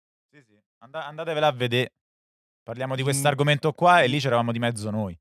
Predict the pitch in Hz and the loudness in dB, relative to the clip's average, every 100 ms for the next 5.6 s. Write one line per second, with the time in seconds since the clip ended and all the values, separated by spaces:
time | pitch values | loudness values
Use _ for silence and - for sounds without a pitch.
0 | _ - - 78 - - _ _ - 110 | _ -18 -16 -16 -18 -20 _ _ -14 -10
1 | - 127 123 117 120 - 120 135 139 107 | -4 -2 -2 -2 -6 -8 -6 -4 -2 -4
2 | 101 90 90 87 90 98 110 101 104 - | -4 -6 -6 -8 -8 -6 -6 -6 -10 -10
3 | 98 87 85 76 _ 139 _ 123 123 151 | -12 -12 -14 -16 _ -20 _ -12 -12 -12
4 | 117 - 110 117 127 107 101 - 143 120 | -12 -10 -8 -2 0 0 -4 -8 -6 -6
5 | 104 147 135 98 - | -6 -6 -6 -6 -12